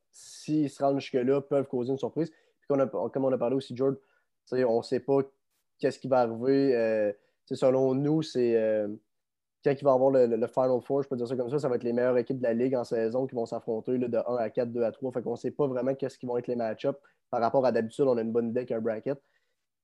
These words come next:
Mais écoute, euh, tu sais, comme je l'ai dit, le Winnipeg, c'est mon big shot. Fait que s'ils se rendent jusque-là, peut-être. Tampa, je pense que ça va commencer à les, à les gruger, là. Même s'ils sortent de, de cette division-là, je pense qu'ils ont joué beaucoup trop de hockey.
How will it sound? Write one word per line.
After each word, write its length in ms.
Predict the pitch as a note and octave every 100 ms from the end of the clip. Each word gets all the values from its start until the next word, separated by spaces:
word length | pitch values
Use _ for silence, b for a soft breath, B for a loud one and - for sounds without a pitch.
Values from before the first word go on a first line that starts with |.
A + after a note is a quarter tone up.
| _ _ _ _
Mais 100 | A#2
écoute, 240 | A#2 C#3+ C3
euh, 120 | A#2
tu 60 | -
sais, 220 | C#3 B2+
comme 160 | C#3
je 100 | C3
l'ai 60 | C3
dit, 120 | B2
le 80 | D3
Winnipeg, 320 | C3+ B2+ D3+
c'est 100 | D3+
mon 100 | C#3+
big 120 | C3+ B2
shot. 180 | F3 F3+
Fait 120 | B2+
que 60 |
s'ils 140 | - C#3
se 100 | D#3
rendent 140 | D3+
jusque-là, 300 | - C3+ D3+
peut-être. 460 | D#3 C3 C#3 D3+ D#3 _ _ _ D#3+
Tampa, 340 | D3+ C#3+ E3
je 60 | D#3+
pense 180 | C#3+
que 60 | -
ça 140 | C3
va 100 | A#2+
commencer 400 | B2 B2 A#2 A2+
à 60 | C3
les, 240 | A#2+ A#2
à 80 | A2
les 120 | A2+
gruger, 440 | A2+ A#2 A2+ B2 A#2+
là. 120 | A#2
Même 220 | A#2 C3+
s'ils 320 | - B2+ A#2+
sortent 300 | A2+ C3 B2+
de, 180 | A#2+ A2+
de 160 | A2 A2+
cette 220 | - A2+
division-là, 480 | A2+ A#2 A2 A2+ B2+
je 40 |
pense 160 | C3+ A#2
qu'ils 100 | B2
ont 40 |
joué 140 | A#2 B2
beaucoup 360 | A#2 C#3 - -
trop 180 | C3+
de 60 | C3
hockey. 400 | A#2+ A#2 C#3